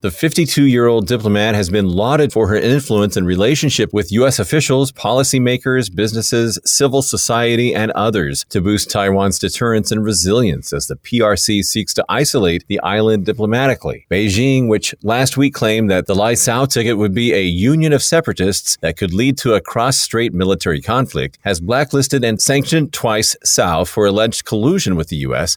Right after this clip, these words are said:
as well as provoking confrontation between mainland China and Taiwan. The P R C conducted military drills around the island of Taiwan in August upon Lai's return from a brief visit to the U S, calling them a severe warning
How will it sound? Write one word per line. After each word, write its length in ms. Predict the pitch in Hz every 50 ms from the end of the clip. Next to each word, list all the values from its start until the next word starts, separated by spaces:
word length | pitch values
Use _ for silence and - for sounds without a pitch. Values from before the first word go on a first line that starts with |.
| _
as 160 | - 73 73 -
well 160 | 87 87 87
as 80 | 87
provoking 560 | - - 92 85 73 101 110 110 - 101 92 82
confrontation 720 | 101 95 90 85 92 87 80 - 110 113 - - 104 90
between 320 | 85 - 110 98 90 85
mainland 400 | 87 90 95 92 92 87 85 80
China 340 | - - 101 95 92 92 98
and 300 | - - 80 80 82 80
Taiwan. 580 | - 73 67 65 64 76 87 82 67 - 110 -
The 80 | 107 92
P 140 | 90 131 139
R 100 | 131 123
C 240 | 113 - - 131 131 -
conducted 340 | 131 107 117 113 - - 107
military 520 | 95 104 113 117 123 - - 117 107 104 92
drills 340 | 78 95 104 107 113 104
around 220 | 117 110 107 104 101
the 100 | 101 98
island 260 | 95 98 98 95 92
of 80 | 87 78
Taiwan 440 | - 101 95 90 92 92 98 101
in 80 | 90 82
August 400 | 90 107 113 98 104 104 - -
upon 240 | 85 - 101 92 85
Lai's 320 | 82 87 95 107 104 -
return 420 | 87 80 - - - 123 127 113 101
from 180 | - 113 101 98
a 20 |
brief 300 | 87 78 - 107 113 101
visit 340 | 80 82 107 127 127 143 139
to 100 | - -
the 120 | 87 82 78
U 160 | 73 76 67
S, 260 | 65 73 85 - -
calling 360 | - - 107 110 117 120 117
them 120 | 113 110 107 -
a 100 | 107 107
severe 500 | - - 107 95 85 92 113 139 156 147
warning 520 | 127 123 127 139 139 110 82 69 80 78